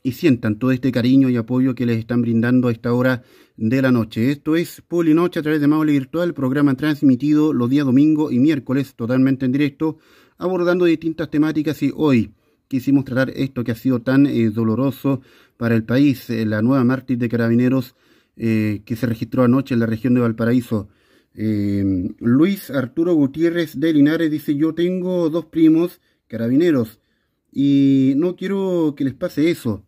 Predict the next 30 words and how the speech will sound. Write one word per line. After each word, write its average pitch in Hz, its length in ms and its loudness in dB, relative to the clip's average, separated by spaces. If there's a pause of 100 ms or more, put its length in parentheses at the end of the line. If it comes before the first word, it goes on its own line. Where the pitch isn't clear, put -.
Nadie 131 460 -2
quiere, 135 340 2 (540)
nadie 131 360 0
quiere 131 220 0
que 117 100 -4
siga 127 200 -2
pasando 120 380 0
eso. 117 260 -4 (600)
Así 117 220 -4
que 127 240 4
el 117 120 2
respeto 123 420 -2
a 135 40 0
carabineros, 127 460 2
que 120 100 -6
yo 117 80 0
creo 117 140 -2
que 113 60 -10
se 127 80 -6
ha 117 40 -2
perdido 113 360 0
demasiado, 110 600 -2 (160)
demasiado 127 760 0
en 123 100 4
el 120 100 2
último 117 340 -2
tiempo 123 280 -2
en 120 80 2
lo 113 40 2
personal. 117 480 0